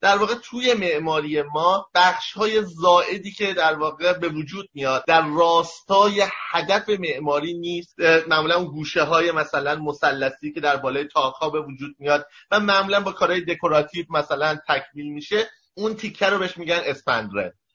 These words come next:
حالا این وارد مبحث زیبایی شناختی تکاملی شده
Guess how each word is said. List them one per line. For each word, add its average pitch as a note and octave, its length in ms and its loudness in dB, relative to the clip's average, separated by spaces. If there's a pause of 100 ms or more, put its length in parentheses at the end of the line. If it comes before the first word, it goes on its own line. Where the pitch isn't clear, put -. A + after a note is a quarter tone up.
(140)
حالا G#3 160 2
این A#3 240 -4
وارد G#3+ 240 0
مبحث G3+ 400 -4
زیبایی D#3+ 360 -6
شناختی D3 460 -4
تکاملی D3 560 -6
شده A#2+ 500 -4